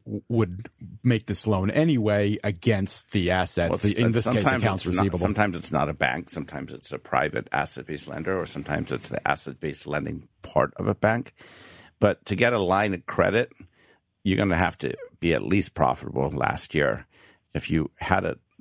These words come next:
Speaker 2: downturn or a twist or a turn, you're probably going to need, and if you need the liquidity, you're probably gonna need to move to an asset-based type of facility.
Speaker 1: Steve, what, what are you planning on using the money for specifically?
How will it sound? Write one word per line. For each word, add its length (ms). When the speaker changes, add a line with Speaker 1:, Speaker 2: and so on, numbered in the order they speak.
Speaker 2:
downturn 680
or 160
a 120
twist 340
or 60
a 40
turn, 460
you're 100
probably 320
going 200
to 140
need, 420
and 140
if 120
you 60
need 220
the 100
liquidity, 720
you're 80
probably 320
gonna 240
need 400
to 100
move 300
to 100
an 140
asset-based 800
type 280
of 120
facility. 680
Speaker 1:
Steve, 400
what, 240
what 140
are 40
you 100
planning 280
on 120
using 320
the 60
money 200
for 260
specifically? 580